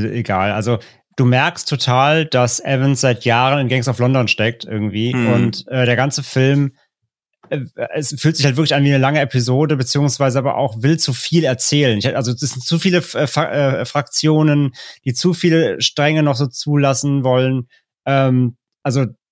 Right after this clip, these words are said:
Speaker 1: da hätte, also, vielleicht hätte Havoc sogar als Miniserie für Netflix ganz so funktioniert.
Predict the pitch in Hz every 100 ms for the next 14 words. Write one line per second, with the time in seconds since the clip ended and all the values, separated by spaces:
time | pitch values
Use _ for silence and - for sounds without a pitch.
0 | _ _ 143 139 165 175 - 135 123 160
1 | 202 214 196 175 143 208 196 - 139 135
2 | - 202 131 180 247 151 101 110 110 104
3 | 107 98 110 - 104 101 - 98 110 98
4 | 95